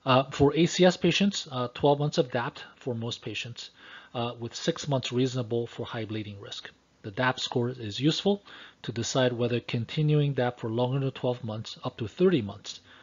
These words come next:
uh, is beneficial. For stable coronary disease patients, six months of dapt for most patients, with three months reasonable for high bleeding risk patients.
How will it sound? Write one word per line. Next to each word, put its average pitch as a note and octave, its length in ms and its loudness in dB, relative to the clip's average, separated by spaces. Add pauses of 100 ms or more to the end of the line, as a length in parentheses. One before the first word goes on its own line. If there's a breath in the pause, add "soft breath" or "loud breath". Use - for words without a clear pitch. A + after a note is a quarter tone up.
(140 loud breath)
uh, G#2+ 120 -6 (100)
is A2+ 200 -4
beneficial. - 640 -6 (840 loud breath)
For - 180 -2
stable D3+ 460 8
coronary E3 420 4
disease C#3 320 -2
patients, C3+ 480 -4
six - 340 -8
months D3 200 -6
of B2 120 -16
dapt B2 380 -8
for A2 140 -16
most A2 260 -12
patients, A#2+ 460 -10 (380 loud breath)
with A2+ 120 -12
three D#3 340 2
months C3+ 360 0
reasonable A2+ 480 -6
for A2 180 -10
high A#2+ 240 -6
bleeding A2 340 -4
risk - 240 -10
patients. - 460 -12